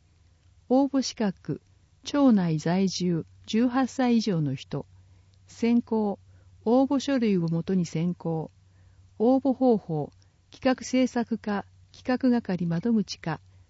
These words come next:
町ホームページにある申し込み用紙と、次のテーマの作文、文章量、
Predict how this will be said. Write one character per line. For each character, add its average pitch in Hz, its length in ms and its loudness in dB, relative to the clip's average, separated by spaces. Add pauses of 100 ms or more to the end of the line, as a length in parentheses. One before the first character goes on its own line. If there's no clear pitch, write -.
(120)
町 202 280 -2
ホ 214 200 0
ー - 20 4
ム 247 140 4
ペ 247 220 2
ー - 20 0
ジ 180 140 -2
に 170 160 -2
あ 165 80 -4
る 160 220 -8
申 220 180 0
し - 100 -10
込 247 180 0
み 220 180 4
用 214 120 0
紙 175 80 -2 (120)
と、 160 180 -8 (680)
次 330 340 2
の 180 240 4 (400)
テ 277 200 6
ー - 20 8
マ 208 140 6
の 170 100 0
作 175 360 -2
文、 180 320 -2 (720)
文 247 200 8
章 262 280 2
量、 156 360 -2